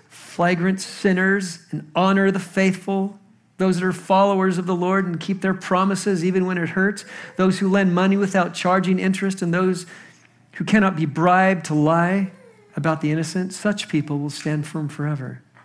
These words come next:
People of integrity keep their word.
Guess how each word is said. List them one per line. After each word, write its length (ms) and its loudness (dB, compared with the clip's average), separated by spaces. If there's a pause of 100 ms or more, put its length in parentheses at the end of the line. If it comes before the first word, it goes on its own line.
(2000)
People 300 0
of 100 0
integrity 500 0
keep 300 -6
their 100 -2
word. 380 -4